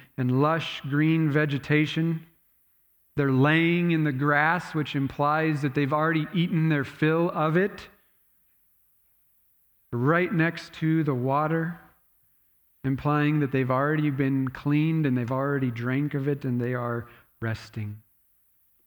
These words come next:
There's a picture of peaceful serenity with sheep at rest. They are fully satisfied and at rest. They're not stirring,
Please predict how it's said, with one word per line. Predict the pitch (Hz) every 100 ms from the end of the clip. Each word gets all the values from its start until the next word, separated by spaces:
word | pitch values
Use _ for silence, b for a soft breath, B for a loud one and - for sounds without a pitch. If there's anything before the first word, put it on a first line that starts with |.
| _ _ _ _ _ _ _ _ _
There's | 117
a | 120
picture | - 151 - 147 147
of | - 135 123 120 113 - _ _ _ _ _ _ _ _ _
peaceful | - 151 139 - 151 147 147 - -
serenity | - 117 127 143 - 147 143
with | 123 107
sheep | - 143 147 -
at | 123 127
rest. | 127 143 - - 131
They | 127
are | 120
fully | - - 147 151 151 151 B B
satisfied | - - 131 147 151 - 143 143
and | 139
at | 127 131
rest. | 135 147 - - B B B
They're | 135
not | 135 127
stirring, | - - - 180 190 190 185 180 180 175